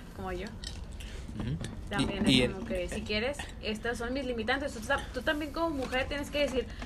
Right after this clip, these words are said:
Speaker 1: "Yo no hago esto y yo permito hasta aquí", o porque hay personas que te la quieren meter hasta por las orejas.
Speaker 2: Ok, y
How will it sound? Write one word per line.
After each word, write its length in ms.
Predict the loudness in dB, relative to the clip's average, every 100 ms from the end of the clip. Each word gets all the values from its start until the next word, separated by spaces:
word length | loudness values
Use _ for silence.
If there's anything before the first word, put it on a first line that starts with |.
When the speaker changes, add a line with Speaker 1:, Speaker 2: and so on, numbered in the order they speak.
| -4 4
Speaker 1:
"Yo 220 | 6 6
no 160 | 6 8
hago 300 | 8 6 2
esto 340 | 0 -2 -2 -2 -2 -4 0 0 0 -4 -2
y 840 | 0 2 2 0 0 -2 -2 -4 2
yo 340 | 4 6 6
permito 440 | 6 4 4 2 2
hasta 180 | 2
aquí", 300 | -2 -2 0
o 100 | 2
porque 240 | 2 0 0
hay 60 |
personas 340 | 0 0 -2 -2
que 80 | -2
te 100 | -2
la 100 | 0
quieren 200 | 0 0
meter 240 | -2 -4
hasta 180 | -4 -4
por 140 | -4
las 180 | -6 -6
orejas. 280 | -8 -8 -8 -8 -8 -8 -10 -8 -6
Speaker 2:
Ok, 120 | -4
y 340 | 0 2 2